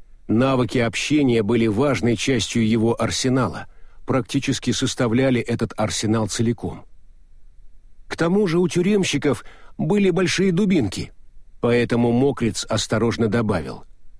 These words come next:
«Кто-то мог бы сказать, что это жестоко, Вилкинсон».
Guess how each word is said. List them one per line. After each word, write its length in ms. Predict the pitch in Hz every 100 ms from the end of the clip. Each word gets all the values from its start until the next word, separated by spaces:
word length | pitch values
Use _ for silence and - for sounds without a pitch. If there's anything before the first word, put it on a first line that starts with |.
| - - - - - -
«Кто-то 500 | - - 127 - 117
мог 400 | 117 123 135 117
бы 120 | 107 113
сказать, 480 | - 123 98 131
что 220 | - - 113
это 240 | 110 117
жестоко, 720 | 107 123 - 156 135 - - - - - -
Вилкинсон». 680 | 85 107 90 82 - 69